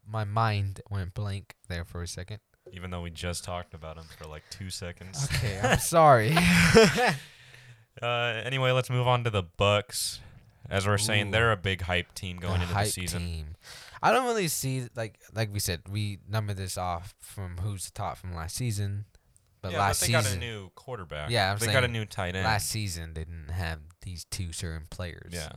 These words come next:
Speaker 2: they didn't have Gronk and Brady, G and B.
Speaker 1: As we said earlier, the, the Bucks and the Saints are gonna be a really game, really good game to watch in week one.
Speaker 2: Yes.
Speaker 1: And then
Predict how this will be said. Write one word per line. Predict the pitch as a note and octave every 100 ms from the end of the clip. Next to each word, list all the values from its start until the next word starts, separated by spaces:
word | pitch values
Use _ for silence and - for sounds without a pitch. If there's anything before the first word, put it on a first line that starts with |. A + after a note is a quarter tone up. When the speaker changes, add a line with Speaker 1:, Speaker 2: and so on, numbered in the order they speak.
| -
Speaker 2:
they | F2+
didn't | F#2+
have | G2 E2+
Gronk | F2 F2+ E2 D#2 E2
and | D#2 D2+
Brady, | E2+ D#2 D2 D2 - - -
G | E2+ G2 F2+
and | E2
B. | F2+ D#2+ -
Speaker 1:
As | F#3 E3
we | D3+
said | D#3 C#3
earlier, | B2 B2+ A#2 A2 G#2
the, | G2 _ - _ _ _ _ _ -
the | A2+
Bucks | G#2 A2 G2+ G#2+
and | G2+
the |
Saints | - G2 F#2
are | G2
gonna | F#2+
be | F#2
a | F2+
really | F#2+ F#2
game, | F#2 F2+ F2 - -
really | G2+ G2+
good | F#2+ F#2+ -
game | F#2+ F2+ F2
to | F#2
watch | F2 F2 - -
in | F2+
week | F2 -
one. | E2+ E2+ E2+ G#2 - -
Speaker 2:
Yes. | F2+ D#2 D2+ - F#2+
Speaker 1:
And | G2
then | G2 F#2+ F#2+ F#2 F2+